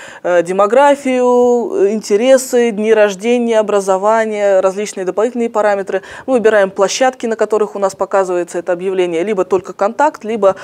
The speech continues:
контакт и сайты-партнеры. И после этого, значит, нам выдается примерный охват. В данный момент тут у нас, видите, семьдесят пять миллиардов. Э, и стоимость клика двадцать восемь рублей клик примерный. Но мы его можем, например,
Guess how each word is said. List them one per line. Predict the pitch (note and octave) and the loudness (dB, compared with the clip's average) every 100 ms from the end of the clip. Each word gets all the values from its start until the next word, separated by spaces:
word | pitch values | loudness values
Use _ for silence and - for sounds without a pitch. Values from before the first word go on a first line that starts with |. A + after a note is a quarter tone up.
| - - | -16 -6
контакт | G3 F#3 G#3 G3 | -4 -2 -2 -4
и | - G3 E3+ D#3+ | -10 -6 -4 -4
сайты-партнеры. | - F#3 F3 F3 - - C#4 D4+ C#4 C4+ - - | -2 -2 -2 -4 -4 -2 0 2 0 -2 -16 -10
И | - D4 | 0 2
после | B3 - C4 | 2 0 0
этого, | C4 G#3 F#3+ D#3+ | 2 4 4 2
значит, | G3 F#3+ F#3 | 0 -4 -2
нам | G#3 | -2
выдается | F#3+ F3+ G3 G3 F#3 D3+ | 0 2 2 0 -2 -4
примерный | - G3+ F#3 F3 | -4 -2 0 0
охват. | F3+ - E4 | -2 0 0
В | |
данный | A3 G3+ G3+ | 0 -2 0
момент | G3 G3 F3+ | -2 -2 -4
тут | F#3 F3 | -6 -10
у | F3+ | -8
нас, | E3 | -8
видите, | G#3+ G3+ E3+ | -8 -10 -10
семьдесят | - F3+ E3+ D#3+ | -8 -8 -8 -6
пять | - C4+ C#4 | 0 0 0
миллиардов. | A#3 A3+ G#3+ G#3 G3 - - - - - | -4 0 2 0 -4 -8 -16 -20 -20 -4
Э, | - F#3+ F#3 | 2 4 4
и | - D4 | 2 -2
стоимость | - B3+ A#3 - | 2 2 2 -2
клика | G3+ F#3+ F3+ | -4 -2 0
двадцать | E3+ F3 A3 A3 G3 - - | 0 2 2 0 -8 -14 -16
восемь | E3+ F3+ E3+ - D3+ D3 _ | -4 -2 -2 -6 -12 -16 _
рублей | F3 E3 E3 F3 D#3+ - | -6 -2 2 2 0 -8
клик | E3+ G#3 - | -6 -6 -6
примерный. | F3+ F#3+ C4+ C4+ C4 | -4 2 2 2 -2
Но | G#3+ A#3 | 0 0
мы | G#3+ A#3+ | 2 0
его | G#3 | 0
можем, | F#3+ F#3 E3+ | 0 -4 -4
например, | D#3+ E3+ E3+ D3+ | -8 -6 -4 -6